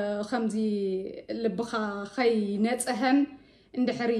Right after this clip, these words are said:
ሒዝካዮ ትቕጽሎ ኣለኻ ትርጉም የብሉን እሞ ሕጂ ኣነ ኸኣስ በቲ ናይ ኮመንት ቁርብ ክስታይ ስለ ዝኾንኩ ዋ ተገደሰን ኸዳ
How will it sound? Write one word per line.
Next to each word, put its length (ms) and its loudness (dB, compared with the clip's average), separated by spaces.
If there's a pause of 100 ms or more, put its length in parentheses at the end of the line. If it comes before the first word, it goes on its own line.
(200)
ሒዝካዮ 600 0
ትቕጽሎ 500 -2
ኣለኻ 320 -2 (180)
ትርጉም 380 0
የብሉን 460 0
እሞ 140 4 (540)
ሕጂ 260 -4
ኣነ 240 0
ኸኣስ 380 -2
በቲ 280 -4 (220)
ናይ 280 -2
ኮመንት 600 2
ቁርብ 320 -2
ክስታይ 420 -2
ስለ 280 -4
ዝኾንኩ 400 2 (580)
ዋ 180 4 (340)
ተገደሰን 760 2
ኸዳ 240 0